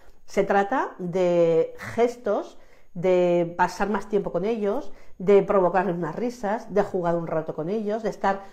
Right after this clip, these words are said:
una, un rato de conversación, de escucha activa, ese tipo de recompensas, ¿vale?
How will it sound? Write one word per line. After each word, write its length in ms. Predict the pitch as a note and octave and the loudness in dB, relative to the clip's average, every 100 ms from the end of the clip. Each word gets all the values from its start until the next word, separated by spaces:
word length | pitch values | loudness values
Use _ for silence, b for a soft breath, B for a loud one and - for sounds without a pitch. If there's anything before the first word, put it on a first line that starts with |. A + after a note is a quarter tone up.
| B B - | B B 0
una, 680 | G#3 G3+ G3 F#3+ F3+ F3+ G3+ | 2 4 6 4 4 2 0
un 200 | G3 G3 | 0 2
rato 380 | G3+ G#3 G#3 F#3+ | 4 4 4 0
de 100 | F#3 | 2
conversación, 1000 | F3+ F3+ F3 - D#3 - G3+ G3 G3 G3 | 0 0 -2 -2 -6 0 2 4 4 0
de 80 | |
escucha 300 | E3 F#3 - | -4 -8 -6
activa, 400 | - - G#3+ G3+ - | -8 -4 -2 -2 -2
ese 240 | G3 A#3 | -4 -2
tipo 240 | A#3+ G#3+ | -2 -2
de 80 | G3 | -2
recompensas, 720 | E3+ E3 D#3 D3+ C#3+ D3 C#3 | -2 -4 -6 -6 -8 -8 -8
¿vale? 240 | D#3 G#3 | -4 -4